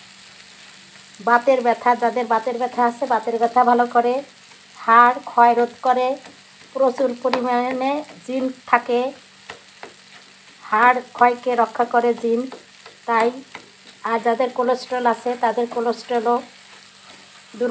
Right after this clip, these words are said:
করতে সহায়তা করে। তারপরে প্রচুর পরিমাণে সালফার থাকে, ম্যাগনেসিয়াম থাকে, জয়েন্টে জয়েন্টের ব্যথা, ডায়াবেটিক্স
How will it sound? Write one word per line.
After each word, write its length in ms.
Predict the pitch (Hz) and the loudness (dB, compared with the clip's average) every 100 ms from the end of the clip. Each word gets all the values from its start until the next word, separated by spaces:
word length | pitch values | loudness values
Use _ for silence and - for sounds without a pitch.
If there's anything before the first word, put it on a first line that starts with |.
| 254 | -2
করতে 260 | 247 - 240 262 - - - - - - | -2 0 0 -2 -10 -20 -20 -20 -20 0
সহায়তা 320 | 254 240 247 240 | 4 4 2 2
করে। 200 | 233 233 262 - - - - - - - - - - - | 2 2 -2 -8 -20 -20 -20 -20 -20 -20 -20 -20 -10 -4
তারপরে 360 | 233 233 226 233 | -2 0 0 0
প্রচুর 320 | 240 233 240 240 | -2 -4 -6 -4
পরিমাণে 360 | 247 233 233 233 233 | -2 0 0 -2 -2
সালফার 380 | 233 226 247 240 - | -2 0 0 -2 -2
থাকে, 260 | 247 233 240 262 - - - - - - - - 202 | -4 -2 -4 -4 -8 -12 -12 -20 -20 -20 -20 -18 -8
ম্যাগনেসিয়াম 540 | 214 214 233 233 247 233 240 | -6 -4 -4 -2 -4 -2 -2
থাকে, 260 | 240 226 233 240 - - - - - - - - - - - - - - - - - - - - - - - - - - - - - - - - - - - - 254 | -4 -4 -6 -8 -16 -20 -20 -20 -20 -20 -20 -20 -20 -20 -20 -20 -20 -20 -20 -20 -20 -20 -20 -20 -20 -20 -20 -20 -20 -20 -20 -20 -20 -20 -20 -20 -20 -20 -20 -6 2
জয়েন্টে 340 | 240 240 247 240 | 4 4 0 0
জয়েন্টের 340 | 247 233 247 226 | -2 0 -2 -2
ব্যথা, 320 | 220 - 233 226 - - - - - - - - - - - - - - - - 220 | -4 0 0 0 -2 -8 -8 -8 -20 -20 -20 -20 -20 -20 -20 -20 -20 -20 -20 -10 0
ডায়াবেটিক্স 540 | 220 233 233 262 | 0 0 -4 -8